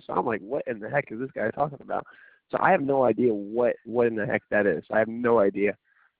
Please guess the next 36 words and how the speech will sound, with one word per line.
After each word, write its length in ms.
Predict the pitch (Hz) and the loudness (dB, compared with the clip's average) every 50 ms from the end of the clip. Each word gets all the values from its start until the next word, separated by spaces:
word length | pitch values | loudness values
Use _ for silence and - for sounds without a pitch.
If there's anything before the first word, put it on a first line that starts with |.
| _ - | _ 0
Um, 540 | 110 113 113 110 107 107 107 107 110 107 107 _ _ _ _ _ _ _ _ _ _ _ _ _ _ _ _ _ _ _ _ _ _ - _ _ _ | 2 4 4 4 4 4 2 0 -2 -8 -14 _ _ _ _ _ _ _ _ _ _ _ _ _ _ _ _ _ _ _ _ _ _ -20 _ _ _
right. 200 | 120 117 104 - - - | 2 2 2 2 -2 -2
So 120 | - 117 - - | -2 0 2 2
I'm 140 | 120 139 | 2 2
gonna 140 | 151 147 135 | 4 2 2
cut 180 | - 135 120 - | 0 -2 -2 -2
to 80 | 107 | -2
the 80 | 101 98 | -4 -4
chase, 260 | - - 107 90 - - _ | -2 -4 -4 -4 -4 -10 _
my 120 | 92 98 | -10 -6
man. 240 | 98 98 98 101 104 | -6 -4 -6 -6 -4
I 80 | 107 104 | -6 -6
mean, 220 | 104 104 101 101 101 | -4 -6 -6 -6 -6
I 60 | 113 | -8
can't 240 | 113 - 135 123 117 | -6 0 0 0 2
help 180 | 120 113 110 - | 2 0 -2 0
you 100 | 117 113 | 0 0
out 60 | 107 | 0
with 100 | 104 95 | 0 -2
your 100 | 98 101 | -4 -10
car. 260 | - - 120 113 104 101 | -2 2 2 4 4 2
I 60 | 101 | 0
can 120 | - 101 107 | -2 -2 0
help 180 | 110 107 98 | 0 0 0
you 80 | 110 104 | 0 0
out 80 | 101 | 0
with 140 | 101 104 - | 0 -2 -6
your 80 | 101 95 | -12 -10
body 460 | 90 104 107 104 101 104 104 101 104 - _ _ - | -6 -2 -2 0 0 0 -4 -6 -8 -16 _ _ -10
and 120 | 107 104 101 | -10 -8 -6
your, 260 | 101 101 92 87 110 | -6 -6 -6 -6 -10
you 140 | 113 - 101 | -10 -12 -10
know, 160 | 101 85 85 117 - | -10 -10 -12 -14 -14
your 100 | - 101 | -14 -10
mind 420 | 104 104 107 107 104 104 104 104 104 | -8 -6 -4 -4 -4 -4 -4 -6 -8
and, 100 | 95 | -10